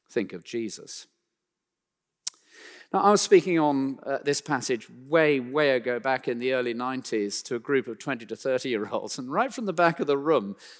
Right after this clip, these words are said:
there was a lad sitting there, and, uh, he shouted out, "What about the sparrow?" And I had not got a clue what he was thinking, what he was thinking about. So I said, "Well, what about the sparrow?"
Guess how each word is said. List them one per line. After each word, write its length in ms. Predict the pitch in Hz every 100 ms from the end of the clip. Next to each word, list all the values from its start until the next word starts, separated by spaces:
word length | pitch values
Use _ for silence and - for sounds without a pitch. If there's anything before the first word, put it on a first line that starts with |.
| _
there 120 | 135
was 120 | 139
a 60 | 135
lad 300 | 135 151 151
sitting 340 | - 127 120
there, 300 | 120 113 113 - - _ _
and, 380 | 131 127 127 120
uh, 60 | 127
he 200 | 139 131
shouted 500 | - 180 190 185 123
out, 240 | 117 -
"What 220 | 156 226
about 280 | 233 214 202
the 100 | 180
sparrow?" 680 | - - - 208 190 127 76 - - _ _ _ _ - _ _ _ _ _ _
And 160 | 156 160
I 120 | 185
had 240 | 180 180
not 320 | 175 220 - 185
got 140 | 180
a 40 |
clue 460 | 160 - 277 240 135
what 140 | 127
he 100 | 185
was 220 | 196 208 -
thinking, 500 | 254 240 175 131 147
what 140 | 170
he 80 | 180
was 180 | 175 -
thinking 280 | 226 247
about. 220 | 160 131 -
So 140 | 160
I 40 |
said, 180 | 151 190
"Well, 100 | 196
what 160 | 202 220
about 380 | 220 247 294 262
the 100 | 190
sparrow?" 540 | - 156 123 104 82